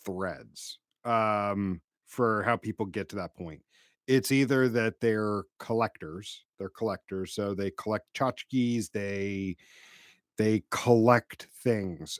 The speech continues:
and so they, when they get one, they have to get a whole series or, or whatever. They, they collect them. So it just starts to, to build up and build up, and then eventually the collection gets away from them, whether that be in just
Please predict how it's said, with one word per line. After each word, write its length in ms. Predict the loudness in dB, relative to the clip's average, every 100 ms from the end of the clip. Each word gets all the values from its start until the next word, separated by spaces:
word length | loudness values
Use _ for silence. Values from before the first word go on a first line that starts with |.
| 0
and 520 | 4 4 4 2 0
so 160 | 0 0
they, 220 | 2 2
when 160 | 2
they 140 | 0 -4
get 260 | -6 -4
one, 320 | 4 8 10 10
they 120 | 8
have 160 | 6
to 80 | 2
get 180 | 0 0
a 40 |
whole 240 | 0 -2 -4
series 760 | -6 -4 0 0 -2 -10 -10
or, 180 | -8 -6
or 140 | -4 -2
whatever. 340 | 0 -2 -4 -10 -20 -14 2
They, 400 | 8 8 8 4
they 180 | 2 0
collect 460 | 0 0 0 -4
them. 160 | -12 -12 _ _
So 300 | -2 4 4
it 100 | 4
just 180 | 2 0
starts 440 | 2 2 2 -2 -6
to, 520 | 0 2 4 2 -2
to 160 | -4 -4
build 300 | 2 2 4
up 260 | 2 2 0
and 160 | 0
build 220 | 0 0
up, 280 | 4 4 4
and 140 | 0 0
then 80 |
eventually 420 | 2 2 2 2 0
the 140 | -2
collection 960 | -6 -6 0 2 2 -2 0 2 0 -2 _ _ _ 0
gets 240 | 0 2
away 220 | -2 -4
from 200 | -6 -10
them, 120 | -12 -18 _ _ _
whether 340 | 6 8 8 6
that 260 | 4 4
be 300 | 4 4 4
in 280 | 2 0 0
just 300 | 0 -2